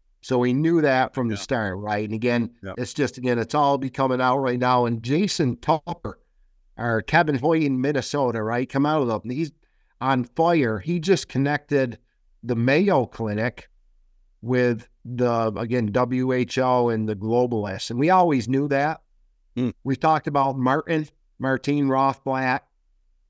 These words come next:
Speaker 1: biopharmaceutical industry, again, uh, the Mayo Clinic in Rochester and here in Vermont, they're make us into these hubs. So we knew they were cabal. We knew they were involved. But do you know who the largest contributor to the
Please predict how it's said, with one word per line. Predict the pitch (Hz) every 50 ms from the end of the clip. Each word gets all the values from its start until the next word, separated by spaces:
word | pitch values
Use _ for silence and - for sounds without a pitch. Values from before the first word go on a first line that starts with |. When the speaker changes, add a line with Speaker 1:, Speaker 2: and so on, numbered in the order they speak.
| -
Speaker 1:
biopharmaceutical | 135 131 135 139 135 139 123 - 151 143 135 127 131 - - 147 143 131 127 - 131 127 131
industry, | 131 131 127 127 - - - 135 135 127 131
again, | 123 113 117 117 117 113 107 - _ _ _ _ _ _ -
uh, | 110 110
the | 107 110 113
Mayo | 117 120 123 127 123 117
Clinic | - - 135 127 127 123 120 -
in | 113 113
Rochester | 117 120 120 123 110 - - 123 117 - - 123 120
and | 113 107
here | 104 123 127 120 117
in | 113 113
Vermont, | 107 107 104 107 110 117 113 110 107
they're | 107 107 104 95 - _ _ _ _ _ -
make | 123 127 127 -
us | 127 120 -
into | - - 127 127 123 120 117 113
these | 107 113 107 98 - -
hubs. | - 151 135 110 104 104 -
So | - 127
we | 127 135 147
knew | 175 196 214 196
they | 165 165 160
were | 147 139
cabal. | - - 123 123 123 131 131 135 135 127
We | 123 120
knew | 120 139 175 185 165
they | 156 156
were | 151 143
involved. | 135 127 117 107 120 123 123 123 127 123 - _ _ _ _ _ _ _ _ _ _
But | 123 117
do | 110 139
you | 165
know | 170 185 185 190
who | 160 190 208
the | 160 160 143
largest | 131 131 147 165 185 190 175 156 196 175 - -
contributor | - - 139 131 - - - 180 170 156 170 151 165 160
to | 139 - - 143
the | 131 135 135 135 131 120